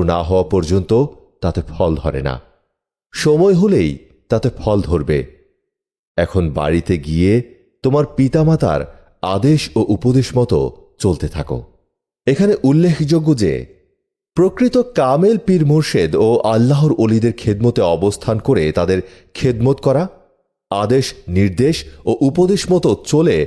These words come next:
তাদের সন্তুষ্টি লাভ করতে পারলে তাদের দোয়া ও ফয়েজ বরকতে অল্প দিনে যা লাভ করা যায়, একাকী শত বৎসর সাধনা করলেও তা লাভ করা যায় না।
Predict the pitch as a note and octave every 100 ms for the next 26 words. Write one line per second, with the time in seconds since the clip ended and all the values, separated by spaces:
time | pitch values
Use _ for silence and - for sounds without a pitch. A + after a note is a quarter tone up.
0 | - - _ - D3+ F#3 - F#3+ G3+ G3+
1 | A#3 - F3 F2 E2+ B2 - C#3 C3+ A2+
2 | G#2 A#2 F2 C2+ - - _ _ F#2+ F#2+
3 | G2+ D2 - G#2 A#2+ B2+ C3+ - E2 D#2
4 | - - - A2 B2 D3 G#2 A2 A#2+ C3+
5 | A#2 D#2 - - _ - C3+ F3 D#3 G3+
6 | F#3 F#3 D3+ F#2+ C#2+ D2 F2 D2+ D#2 D2+
7 | E2 G#2 D3 - - G#2+ A#2 D#3 - E2+
8 | D2+ - _ - - F3+ - F3 F#2 A2+
9 | D3 - - B2 - G2 F2+ A2+ A#2 -
10 | B2 B2 D2+ C2+ - _ _ - F2+ D#2
11 | F#2 F2 - E2 D2+ D2+ C#2 C2+